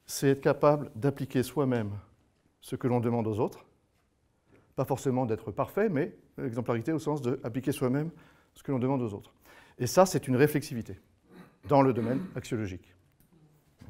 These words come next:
Donc, ce qui est en crise, à chaque fois, ce qui est en crise,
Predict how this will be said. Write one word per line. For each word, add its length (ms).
Donc, 180
ce 80
qui 120
est 100
en 80
crise, 440
à 80
chaque 200
fois, 380
ce 80
qui 100
est 80
en 80
crise, 300